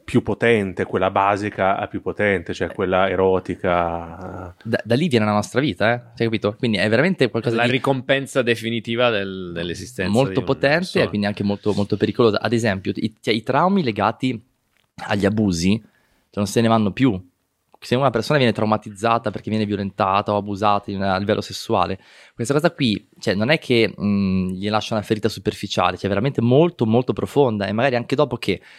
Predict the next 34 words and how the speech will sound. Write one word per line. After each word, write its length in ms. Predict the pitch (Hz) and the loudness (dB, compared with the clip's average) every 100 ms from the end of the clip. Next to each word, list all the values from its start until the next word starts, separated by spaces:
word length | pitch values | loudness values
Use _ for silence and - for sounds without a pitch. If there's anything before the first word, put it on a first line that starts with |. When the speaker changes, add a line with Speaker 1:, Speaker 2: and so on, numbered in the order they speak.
| - - - | -20 -14 -2
Speaker 2:
hai 140 | 107 | 0
avuto 240 | 127 - | 0 2
rapporti 360 | 127 - 127 120 | 0 2 -2 -2
sessuali, 680 | 113 - 117 107 113 110 104 | -8 -4 2 4 2 0 -4
cioè, 140 | 113 | -6
che 100 | 107 | -6
ce 100 | 117 | -4
l'hai 100 | 107 | -2
fatta 440 | - 101 101 - 107 | 0 -2 -2 -2 0
in 60 | |
maniera 220 | 104 110 | 2 0
libera, 380 | 104 113 98 87 | 0 -4 -6 -8
ti 80 | - | -6
sei 140 | 107 | -6
sposato, 600 | 101 - 113 113 95 - | -4 -2 0 2 0 -2
comunque 540 | 120 135 156 202 214 180 | 0 2 4 4 4 2
questa 240 | 131 120 | 0 0
ferita 320 | 113 123 135 | 2 2 2
qui 320 | 123 120 147 190 - - - | 0 2 0 -2 -10 -20 -10
ti 120 | 113 | -2
rimane 420 | 113 113 135 117 | 0 2 0 -2
dentro 500 | 101 113 147 113 - | 0 2 2 0 -4
come 220 | - 104 104 | -2 0 0
una 80 | |
cosa 180 | 101 110 | 2 2
indelebile, 560 | 143 95 95 107 92 92 | 2 2 2 2 0 -4
perché 300 | 110 - 139 | -6 -4 -4
è 40 | |
andato 260 | 131 123 98 | -2 -2 0
proprio 260 | 120 - | 0 2
a 60 | 110 | 0
beccarti 640 | 110 131 - 143 143 - | 0 -4 -2 0 0 -2
sulle 200 | 156 113 | -4 -2
identità 600 | 110 104 98 95 107 98 | 0 0 -2 -2 -2 -2